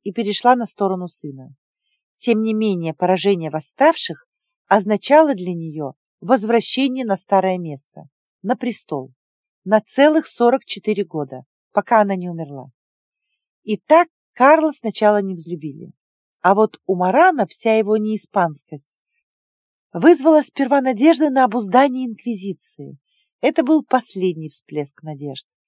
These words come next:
ибо они очень обманулись. Инквизицию не подумали прижимать. Ни сам Карл,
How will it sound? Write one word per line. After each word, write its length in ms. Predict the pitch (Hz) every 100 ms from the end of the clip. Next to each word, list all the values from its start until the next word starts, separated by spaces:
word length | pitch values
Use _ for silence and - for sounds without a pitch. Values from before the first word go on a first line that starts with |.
| _ _
ибо 200 | 220 277
они 180 | 269 269
очень 320 | 262 - 226
обманулись. 640 | 185 214 202 165 151 _ _ _ _ _ -
Инквизицию 840 | 247 247 233 240 226 277 - 277
не 120 | 233
подумали 480 | 214 208 196 240 214
прижимать. 640 | 180 165 156 151 135 135 _ _ _ _
Ни 140 | 262 330
сам 380 | - 285 254
Карл, 420 | - 220 208 190